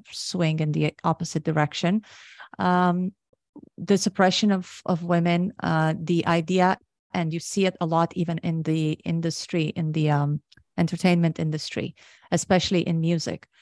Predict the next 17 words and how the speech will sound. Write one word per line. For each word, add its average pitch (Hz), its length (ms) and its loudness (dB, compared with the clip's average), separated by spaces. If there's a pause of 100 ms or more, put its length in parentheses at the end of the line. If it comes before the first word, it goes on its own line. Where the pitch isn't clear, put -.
(240)
where 165 100 0
women 170 320 2
are 151 140 0
hoes 175 540 2
and 147 220 -4
bitches, 160 800 2 (480)
and, 160 640 0 (380)
um, 156 560 0 (120)
the 165 400 0
hypersexualization 170 1400 0
of 170 140 -2
women, 175 520 0 (460)
um, 151 500 -2
young 151 360 2
girls 165 440 2
even. 170 560 0 (520)
T-, - 140 -16